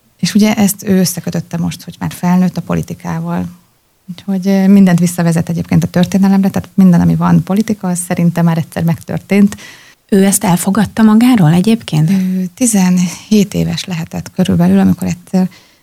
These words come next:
Speaker 1: egyszer vacsora közben mondta, hogy hát <clears throat> szeretne velem beszélni, mert ő most olvasott egy, ö, önéletrajzot egy, egy, ö, professzorról, és hogy ő saját magát felismerte ebben a,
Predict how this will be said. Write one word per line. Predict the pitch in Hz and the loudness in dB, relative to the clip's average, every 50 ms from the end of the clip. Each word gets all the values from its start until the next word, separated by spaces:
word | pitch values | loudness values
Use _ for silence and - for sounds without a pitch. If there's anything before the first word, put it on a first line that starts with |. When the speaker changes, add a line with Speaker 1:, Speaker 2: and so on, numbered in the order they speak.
| _ _ _ _ | _ _ _ _
Speaker 1:
egyszer | _ - 190 175 | _ -8 -4 -2
vacsora | 190 202 - - 185 180 175 - | -2 -2 -2 -2 -4 -6 -6 -4
közben | 202 196 180 175 170 175 - 87 87 196 233 247 - - | -4 -4 -2 -2 -2 -2 -2 0 0 0 -2 -4 -6 -6
mondta, | - 190 196 185 170 175 160 | -4 -2 -2 -2 -4 -6 -10
hogy | 175 170 - | -12 -12 -10
hát | - 170 175 - _ _ _ | -12 -14 -14 -16 _ _ _
<clears throat> | - 202 196 175 160 170 - - - | 4 4 4 4 4 0 -4 -6 -2
szeretne | 254 240 196 - 175 | -2 0 0 2 2
velem | 170 170 170 | 2 2 4
beszélni, | 175 196 - - - 180 180 | 2 2 0 0 0 2 4
mert | 185 180 185 - - - | 4 4 2 0 -2 0
ő | 180 175 | 2 2
most | 180 175 - - | 2 2 0 0
olvasott | 220 214 208 170 165 151 - 170 160 - _ - | 0 2 2 2 0 -4 -6 -8 -12 -12 _ -10
egy, | 165 165 160 151 - | -8 -8 -8 -8 -6
ö, | 175 170 160 160 165 165 - - - _ _ _ | -6 -4 -4 -2 -4 -4 -6 -10 -16 _ _ _
önéletrajzot | - 202 196 180 165 165 170 175 - 185 185 196 202 - 208 185 - | 2 4 4 4 4 4 2 -2 -4 -4 -2 -2 -2 -2 -4 -6 -6
egy, | 180 180 175 160 170 - | -4 -4 -4 -4 -6 -8
egy, | - 165 160 151 - | -8 -8 -8 -8 -8
ö, | 180 170 165 170 160 | -8 -6 -6 -6 -4
professzorról, | - - 208 202 254 247 - - - 240 233 233 233 226 | -2 -2 0 0 0 -2 -2 -2 -2 0 2 2 2 2
és | 220 214 - - | 2 0 0 0
hogy | - 214 202 | 0 2 2
ő | 208 214 208 | 4 4 4
saját | 202 - - 175 165 165 - | 2 0 0 -2 -4 -4 -4
magát | 170 170 170 170 160 | -4 -4 -2 -4 -4
felismerte | - - - 170 - - - 127 165 - 180 - | -4 -6 -6 -6 -6 -4 -4 -4 -4 -4 -4 -2
ebben | 170 175 175 170 165 | 0 0 2 2 2
a, | 165 170 | 0 0